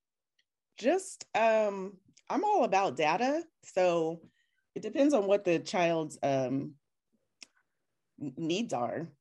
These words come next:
and what the parents have set out for their goals in their parent vision statement. I hope that all parents have a parent vision statement out there, and it's not just the one sentence that it is just focused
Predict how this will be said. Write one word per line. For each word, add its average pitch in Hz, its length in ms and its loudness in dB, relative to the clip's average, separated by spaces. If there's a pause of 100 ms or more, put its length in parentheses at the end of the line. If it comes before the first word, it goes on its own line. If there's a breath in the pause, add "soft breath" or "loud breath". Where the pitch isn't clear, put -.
(360)
and 175 300 2
what 175 200 4
the 165 100 -2
parents 170 760 -6
have 170 180 -4
set 175 240 2
out 160 180 2
for 156 140 -4
their 170 180 4
goals 156 400 -2
in 151 160 -8
their 139 140 -2
parent 151 320 -4
vision 170 220 -4
statement. 202 480 -8
I 165 60 -6
hope 170 180 -6
that 151 140 -4
all 160 360 -2 (380)
parents 170 340 -2
have 170 220 2
a 160 60 0
parent 170 340 0
vision 180 260 2
statement 196 400 -2
out 196 200 -2
there, 196 200 2
and 175 160 0
it's 156 200 -6
not 165 260 -4
just 175 260 -8
the 170 200 -2 (280)
one 190 240 4
sentence 208 680 0 (500)
that 170 260 2
it 156 120 -2
is 165 180 -8
just 170 240 0
focused 175 400 0